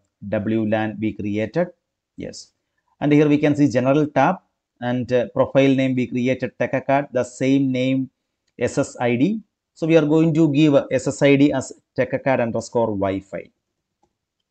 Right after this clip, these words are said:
Okay. Status enabled. Interface, we can see that the default management interface.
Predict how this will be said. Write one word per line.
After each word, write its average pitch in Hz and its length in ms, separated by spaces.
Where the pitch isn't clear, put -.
Okay. 156 340
Status 143 500
enabled. 147 580
Interface, 147 720
we 131 120
can 143 240
see 143 140
that 135 180
the 127 80
default 127 600
management 120 600
interface. 131 600